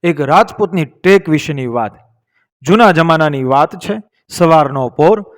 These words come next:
સૂરજ નારાયણે હજી કોર નથી કાઢી, બગબગડું થયું છે હજી. એવા સમયે સોળ સત્તર વર્ષની દીકરી મર્યાદાના, જેને કે લંગર પડી ગયા છે, એવી દીકરી કૂવે નેહડામાં પાણી ભરે છે.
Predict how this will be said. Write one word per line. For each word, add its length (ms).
સૂરજ 400
નારાયણે 400
હજી 260
કોર 360
નથી 280
કાઢી, 340
બગબગડું 520
થયું 320
છે 120
હજી. 320
એવા 220
સમયે 500
સોળ 320
સત્તર 420
વર્ષની 440
દીકરી 360
મર્યાદાના, 840
જેને 240
કે 160
લંગર 440
પડી 260
ગયા 280
છે, 260
એવી 220
દીકરી 400
કૂવે 360
નેહડામાં 760
પાણી 280
ભરે 300
છે. 220